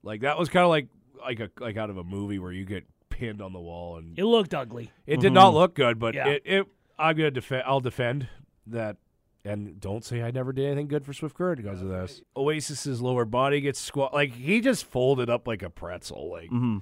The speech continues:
Speaker 1: it's just like one of those, like, even if you're like, like dirt biking or something, you just crash, or you're like on a s-, like on a sled, and you're just like, you're just, ugh.
Speaker 3: Yeah.
Speaker 1: <laughs> I'm, I'm in pain.
Speaker 2: Then he
Speaker 3: Yeah.
Speaker 2: came back in the game, third period. He had an assist on the power
Speaker 1: He was
Speaker 2: play.
Speaker 1: okay.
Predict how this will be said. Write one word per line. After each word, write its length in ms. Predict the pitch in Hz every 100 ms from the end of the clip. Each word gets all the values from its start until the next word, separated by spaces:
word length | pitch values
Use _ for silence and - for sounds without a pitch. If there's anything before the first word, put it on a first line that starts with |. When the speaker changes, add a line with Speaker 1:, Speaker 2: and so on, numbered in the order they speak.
| - - _
Speaker 1:
it's 100 | 156 170
just 140 | 160
like 180 | 175 147
one 120 | 156
of 60 | 151
those, 160 | 135 -
like, 140 | 147
even 200 | 170 185
if 80 | 156
you're 160 | 160 160
like, 200 | 131 104 _ _ _ - - - _
like 280 | 104 101 90
dirt 260 | 117 127 -
biking 420 | 131 127 120 131
or 80 | 120
something, 280 | 123 131 120
you 60 |
just 180 | 135 -
crash, 520 | - 110 107 120 113
or 40 | 110
you're 160 | 107
like 140 | 110 120
on 100 | 113
a 20 |
s-, 200 | - - 101
like 180 | 107 104
on 120 | 110
a 60 | 95
sled, 320 | - 98 110
and 40 | 113
you're 80 | 110
just 120 | 110
like, 120 | 110 98 85 _ _
you're 160 | 131 143
just, 220 | 143 - _ _ -
ugh. 580 | 202 185 165 147 120 113
Speaker 3:
Yeah. 180 | 110 87
Speaker 1:
<laughs> 100 | -
I'm, 140 | 170 147 131
I'm 160 | 127 123
in 120 | 110
pain. 400 | - 82 78 82 -
Speaker 2:
Then 220 | 104 107
he 60 | 104
Speaker 3:
Yeah. 40 |
Speaker 2:
came 180 | 202 196
back 220 | 185 190
in 80 | 196
the 60 | 175
game, 240 | 175 190
third 240 | 190 185
period. 260 | 175 180 196
He 60 | 175
had 100 | 175
an 40 |
assist 300 | 151 - 180
on 80 | 180
the 40 | 156
power 200 | 160 160
Speaker 1:
He 60 |
was 80 | 147
Speaker 2:
play. 120 | 185
Speaker 1:
okay. 240 | 202 202